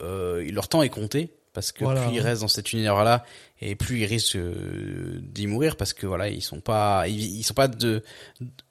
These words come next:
Speaker 1: originaires de ce plan, et donc ça, la-, ça les affecte de, de se retrouver ici. Donc c'est pour ça que Miles Morales se doit d'être celui qui va, euh, clôturer tout ça pendant que les, les autres retournent chez eux.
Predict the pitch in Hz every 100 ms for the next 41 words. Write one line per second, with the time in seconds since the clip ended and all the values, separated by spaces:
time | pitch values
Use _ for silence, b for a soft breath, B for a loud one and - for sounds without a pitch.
0 | - 127 143 120 143 151 131 120 - 107
1 | 98 - 131 165 - B B B _ 104
2 | 104 104 101 - 101 90 92 107 101 101
3 | 113 139 127 104 95 92 92 95 95 95
4 | - 104 95 - - b b b b b
5 | - 135 151 - 101 151 147 104 107 117
6 | 117 107 120 117 - - - - - -
7 | 104 104 127 127 104 - 104 - 113 117
8 | - 98 110 107 123 - 90 85 87 98
9 | - 120 - 110 110 110 131 113 98 -
10 | 98 85 98 104 113 107 110 107 92 -
11 | 104 165